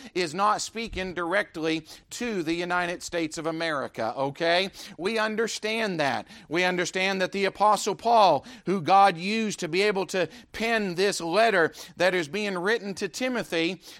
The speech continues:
who is the pastor at the church of Ephesus, and he's writing to him and exhorting him here, first of all, and we see these three phrases that are mentioned that I read earlier, all men, all men, and for all,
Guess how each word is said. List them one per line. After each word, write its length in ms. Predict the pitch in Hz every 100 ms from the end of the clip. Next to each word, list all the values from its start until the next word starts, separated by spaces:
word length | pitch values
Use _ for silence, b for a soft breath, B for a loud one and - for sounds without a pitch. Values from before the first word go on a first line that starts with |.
| -
who 180 | 208
is 200 | 202 185
the 100 | 151
pastor 720 | 190 226 233 233 - 170 175
at 340 | 196 170 185 -
the 260 | 180 170 - B B
church 480 | - 202 220 226 -
of 220 | 202 202
Ephesus, 800 | 226 233 220 190 - 113 - - - B B -
and 200 | 170 165
he's 240 | 196 160
writing 480 | 170 214 233 214 190
to 260 | - 247 208
him 400 | 170 165 175 185 B 208
and 140 | 190 190
exhorting 800 | 165 151 226 277 294 240 190 156
him 320 | 170 175 170
here, 380 | 151 202 185 170
first 340 | 208 214 -
of 140 | 170
all, 320 | 160 160 170 269 277 -
and 160 | 202
we 140 | 208 208
see 420 | - 269 285 247
these 460 | 190 214 196 165 - B -
three 420 | - 226 277 254
phrases 640 | - 220 214 190 151 170
that 180 | 175 180
are 60 | 170
mentioned 480 | 185 202 180 175
that 80 | 170
I 120 | 175
read 260 | 170 185 175
earlier, 440 | 185 190 170 160
all 360 | 175 185 214 208
men, 260 | 196 202 190
all 320 | 180 202 196
men, 300 | 175 185 175
and 260 | 175 175
for 340 | 156 202 190 196
all, 600 | 170 160 131 131 170